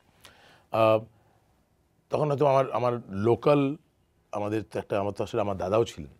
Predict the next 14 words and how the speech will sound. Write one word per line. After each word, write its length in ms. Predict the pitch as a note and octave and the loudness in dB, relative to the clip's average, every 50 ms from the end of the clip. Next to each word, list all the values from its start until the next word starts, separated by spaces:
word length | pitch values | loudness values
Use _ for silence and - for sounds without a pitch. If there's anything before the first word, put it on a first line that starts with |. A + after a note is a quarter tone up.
| _ _ _ _ _ _ | _ _ _ _ _ _
যেখানে 240 | F#2+ F#2+ G2 G#2 G#2 - - | -10 -6 -6 -6 -6 -8 -8
থার্ড 280 | - - C3 C#3+ C#3 A#2 | 0 2 4 4 4 4
জেনারেশন 460 | G#2+ C3+ C3 C3+ C#3 C3+ - - D3 | 4 4 4 4 2 0 0 -2 -4
হিসেবে 400 | D3 C#3 - D#3 C#3 A2+ G2+ G2+ | -2 -2 -2 -2 -2 0 -2 -4
আমার 180 | F#2+ F#2+ G2+ G2+ | -4 -6 -8 -8
সাথে 200 | - A#2+ G#2+ G#2+ | -8 -10 -10 -10
তো 280 | A#2 A#2 A#2+ A#2 A#2 - - _ - _ _ _ _ - | -8 -6 -6 -6 -6 -8 -12 _ -20 _ _ _ _ -10
আমার 240 | F#2+ F#2+ G2+ G2+ G2 G2 - - | -8 -6 -4 -4 -4 -6 -8 -10
ইয়াং 380 | F#2+ G2 A2 A2+ C#3 D3 C#3 | -4 2 4 4 4 4 4
জেনারেশনের 560 | B2 C#3+ C#3+ C#3+ C#3+ C#3 - - C3+ C3+ C3+ | 6 6 6 6 6 2 2 0 -2 -2 -2
একটা, 420 | B2 A2+ - - B2 A2+ A2 A#2 - - _ - | -2 -4 -6 -6 -8 -6 -6 -8 -10 -14 _ -10
আহ, 240 | G2 F#2+ F#2+ - | -10 -10 -8 -10
একটা 180 | F2+ - - A2+ | -12 -14 -14 -14
সম্পর্ক 440 | - - G#2+ G#2 G2+ G#2 F#2+ - | -8 -8 -8 -8 -8 -12 -14 -14